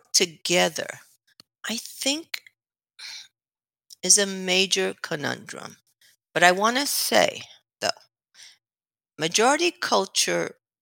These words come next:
allies, scientists,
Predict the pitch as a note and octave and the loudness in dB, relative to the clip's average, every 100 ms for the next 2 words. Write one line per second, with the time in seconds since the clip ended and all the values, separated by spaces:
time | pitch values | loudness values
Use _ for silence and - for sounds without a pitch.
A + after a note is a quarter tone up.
0 | _ _ _ D3 D#3+ C3 - - - - | _ _ _ 2 2 0 -2 0 4 4
1 | - _ _ _ _ - - - D#3+ D#3+ | 2 _ _ _ _ -10 -8 -2 0 0
2 | D#3+ - - - - | -2 -6 -4 0 2